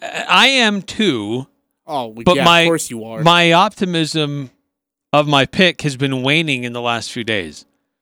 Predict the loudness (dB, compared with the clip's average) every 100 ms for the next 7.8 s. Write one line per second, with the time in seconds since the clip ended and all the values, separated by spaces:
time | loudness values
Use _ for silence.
0 | _ _ _ _ 0 4 4 4 2 0
1 | 0 -4 _ _ _ -6 -2 0 0 0
2 | -2 -4 -2 0 0 -2 -4 -2 -4 -4
3 | -4 0 0 0 -4 -10 -12 -8 -8 -8
4 | -10 -14 _ _ _ _ _ _ _ _
5 | _ _ _ _ _ -6 -2 0 0 -4
6 | -2 0 0 -2 _ _ -8 0 0 0
7 | -6 -4 0 2 2 -2 -12